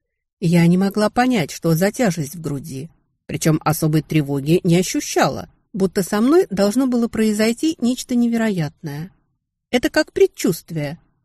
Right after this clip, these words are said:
но совершенно неясного характера. Я даже определить не могла, хорошее оно или неприятное. Как ни пыталась отмахнуться и не думать, но каждый раз застывала статуей,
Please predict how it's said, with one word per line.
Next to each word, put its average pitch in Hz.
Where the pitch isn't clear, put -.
но 180
совершенно 170
неясного 160
характера. 160
Я 175
даже 170
определить 160
не 302
могла, 220
хорошее 208
оно 143
или 240
неприятное. 175
Как 359
ни 202
пыталась 165
отмахнуться 175
и 339
не 220
думать, 262
но 320
каждый 294
раз 285
застывала 226
статуей, 160